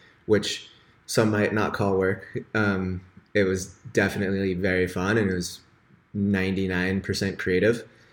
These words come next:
But also during that time, instead of just, like, closing the laptop and, and completely unplugging, I, I started to think a lot about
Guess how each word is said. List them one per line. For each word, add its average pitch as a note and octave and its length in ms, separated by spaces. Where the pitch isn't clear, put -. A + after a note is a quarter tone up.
But A2 220
also A#2 300
during B2 220
that A2+ 160
time, A2+ 520
instead A2 320
of G#2 80
just, G#2+ 240
like, G2+ 160
closing G#2 380
the F#2 80
laptop A2 500
and, F#2+ 240
and F#2+ 240
completely G2 400
unplugging, F#2+ 640
I, A2 380
I G#2 100
started B2 340
to A#2 80
think G#2 260
a G#2 40
lot G2 240
about G2 380